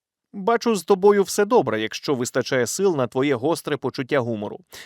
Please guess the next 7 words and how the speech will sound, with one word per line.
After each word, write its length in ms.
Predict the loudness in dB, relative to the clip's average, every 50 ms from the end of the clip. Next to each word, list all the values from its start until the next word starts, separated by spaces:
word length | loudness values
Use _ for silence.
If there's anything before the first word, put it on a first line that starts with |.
| -14 -8
Гаразд, 480 | -2 0 2 2 2 0 -2 -6 _ _ _ _
ходімо 400 | _ 0 0 2 2 2 2 2
перекусимо, 720 | 2 0 -2 -2 -2 -2 -4 -2 -2 0 2 2 2 0 -2 _ -6
розповіси, 640 | -4 -4 -4 -4 -4 -4 -4 -4 -4 -4 -6 -6 -6
про 180 | -4 -4 -6
що 220 | -6 -4 -4 -4 -4
дізналася». 600 | -2 -4 -6 -6 -6 -6 -8 -8 -8 -10 -12 -14